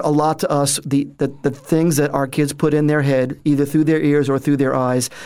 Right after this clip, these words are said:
video games included. So we were very involved in those decisions. It's not that we knew we would protect them forever.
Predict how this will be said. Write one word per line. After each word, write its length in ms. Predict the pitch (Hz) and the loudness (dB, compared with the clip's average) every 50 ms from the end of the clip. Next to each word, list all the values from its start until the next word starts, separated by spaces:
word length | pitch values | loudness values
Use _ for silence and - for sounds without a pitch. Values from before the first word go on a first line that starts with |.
| - - | -12 -4
video 360 | 139 131 170 165 175 175 170 | 0 0 2 2 4 2 2
games 380 | 160 139 156 156 156 156 147 123 | 2 2 2 2 2 2 2 2
included. 560 | 151 139 139 - 147 143 135 123 120 123 - | 0 0 0 0 0 0 0 0 -2 -4 -4
So 160 | - - 139 | -2 0 0
we 160 | 131 131 151 156 | 2 2 2 4
were 160 | 156 160 147 | 4 2 2
very 500 | 131 120 147 143 147 160 165 165 165 160 - - - - - - - - - | 2 2 2 2 4 4 2 2 0 -2 -8 -16 -20 -20 -20 -20 -14 -6 -2
involved 500 | 151 147 131 143 143 143 143 143 139 131 | 0 0 2 2 2 2 0 0 0 0
in 140 | 143 139 139 | 0 0 2
those 320 | 131 143 143 143 147 139 | 2 2 2 2 2 0
decisions. 520 | 143 143 127 - 147 143 131 120 123 123 123 | -2 -2 -2 0 0 0 0 -2 -2 -4 -2
It's 120 | 117 - | -2 0
not 240 | 147 151 156 156 - | 0 0 0 -2 -2
that 100 | 175 156 | -2 0
we 160 | 156 156 151 | 2 2 4
knew 180 | 147 151 156 156 | 4 4 4 4
we 140 | 147 147 | 4 4
would 300 | 143 147 143 143 - - | 2 2 -2 -4 -8 -10
protect 260 | - 123 - 139 135 139 | -6 -4 -4 -4 -2 -2
them 140 | 143 131 | -2 -2
forever. 500 | 123 - - - 143 143 135 123 120 120 | -2 -2 -2 0 0 0 0 0 -2 -4